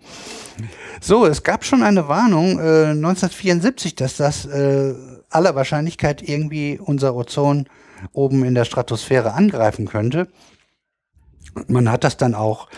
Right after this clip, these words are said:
ähm, beobachtet und hat da, ähm, schon, schon Messungen gemacht, hat aber das dann so, äh, kalibriert,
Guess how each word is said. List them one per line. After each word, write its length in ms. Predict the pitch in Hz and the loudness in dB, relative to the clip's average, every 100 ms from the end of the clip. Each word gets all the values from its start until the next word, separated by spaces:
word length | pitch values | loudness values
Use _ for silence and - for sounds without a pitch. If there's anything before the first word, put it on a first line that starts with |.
| - - - - | -20 -20 -20 -6
ähm, 880 | - 120 117 117 117 113 110 110 113 110 _ | 0 4 4 4 4 4 2 0 -2 -12 _
beobachtet 600 | - 139 139 160 - 165 | 0 2 2 0 0 -2
und 180 | 143 120 | 0 0
hat 160 | 123 - | 0 0
da, 540 | 113 107 98 98 98 | 0 0 -4 -6 -6
ähm, 300 | 98 98 107 | -6 -8 -8
schon, 260 | 113 113 104 | -6 -6 -4
schon 200 | - 107 | -2 0
Messungen 480 | 123 - 139 120 113 | 0 0 0 0 -2
gemacht, 360 | 104 120 - - - - - | 0 0 -2 -12 -20 -18 -12
hat 180 | - 135 | -4 -2
aber 180 | 156 135 | 0 0
das 160 | 127 120 | 0 0
dann 240 | 131 127 | 0 0
so, 380 | 117 135 175 185 | 0 -2 -2 -4
äh, 560 | - 143 139 139 143 139 - _ _ _ _ _ _ - | 0 4 6 4 2 -2 -8 _ _ _ _ _ _ -2
kalibriert, 800 | 143 131 127 185 190 135 - | 0 0 -2 -2 2 2 0